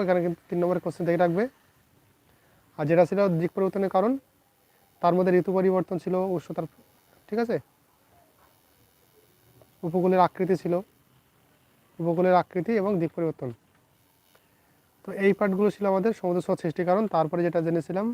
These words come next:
সমুদ্র স্রোতের প্রভাব, তার মধ্যে সমুদ্র স্রোত আমাদের জলবায়ুর উপরে কী প্রভাব ফেলছে, উষ্ণতা কম বেশি করছে কোনো কোনো সময়ে, ঠিক আছে, এটা হচ্ছে মেন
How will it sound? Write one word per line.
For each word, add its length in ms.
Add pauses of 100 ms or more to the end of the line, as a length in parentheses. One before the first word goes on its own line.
সমুদ্র 280
স্রোতের 340
প্রভাব, 240 (1000)
তার 200
মধ্যে 180 (160)
সমুদ্র 260 (100)
স্রোত 180 (100)
আমাদের 240 (120)
জলবায়ুর 340
উপরে 180
কী 120
প্রভাব 240
ফেলছে, 260
উষ্ণতা 260 (340)
কম 160
বেশি 200
করছে 300
কোনো 180
কোনো 180
সময়ে, 200 (2500)
ঠিক 140
আছে, 180
এটা 120
হচ্ছে 240
মেন 140